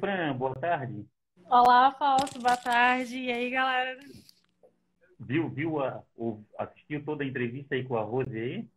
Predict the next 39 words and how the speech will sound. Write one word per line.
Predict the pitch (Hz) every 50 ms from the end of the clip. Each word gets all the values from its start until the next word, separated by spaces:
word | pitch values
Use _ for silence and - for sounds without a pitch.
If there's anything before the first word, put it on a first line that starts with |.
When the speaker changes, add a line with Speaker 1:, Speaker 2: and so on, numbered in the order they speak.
| _ _ _ - _ _ -
Speaker 2:
Assisti, | - 226 233 - 254 254 196 - - 226 240
assisti, | 254 262 262 - 240 226 180 180 196 202 220
assisti. | 233 - - 226 190 - 254
Minha | 254 269 254
vo-, | 233 226 214 220 -
a | 220 226 233
minha | 233 233 226
malvada | 220 220 220 214 196 220 208 240 262 302 311 311 311 302 302 285 269 254 247 233 226 220 214 208 202 202 196 202 _ _ _ _ -
é, | 254 294 320 311 294 269 247 233 220 208 208 - _ _ _ _ _ _ _ -
é | 403
minha | 392 392 359
malvada, | 311 269 240 226 247 240 262 285 262 262
né? | 247 247
<laughs> | 262 330 - -
Ela | 311 294 247 247
é | 247
top. | - - 247 247 254 - - - - 233
Speaker 1:
Sim. | 131 127 127 135 139 143 143 139 _ _ _ _ _ _ _ _ _ _ _ _ - -
Ó, | 120 127 135 123
entrou, | 104 127 123 123 131 147 160 - - - _ _ -
o | 113 113
Anderson | 143 170 180 165 - 170 143
Tonon | - 147 135 135 135 151 165
entrou | 170 165 - 160 165 165
aí | 160 160
na | 165 151
nossa | 147 147 151 - - 156
ao | 139 123 104
vivo. | - 117 135 151 135 110 107
O | 117
Anderson | 120 123 127 123 123 - _ 120 _ -
Tonon, | 123 117 110 120 135 151 156 151 _ _ -
um | 120 117
dos | 107 104
organizadores | 120 113 110 120 117 98 104 113 107 101 110 117 131 127 110 104
da | 110 107 104 104 104
Maratona | 104 110 110 113 - _ - 127 123 123 117
de | 113 110
Floripa. | 104 _ - 107 104 104 113 143 143 135 170 185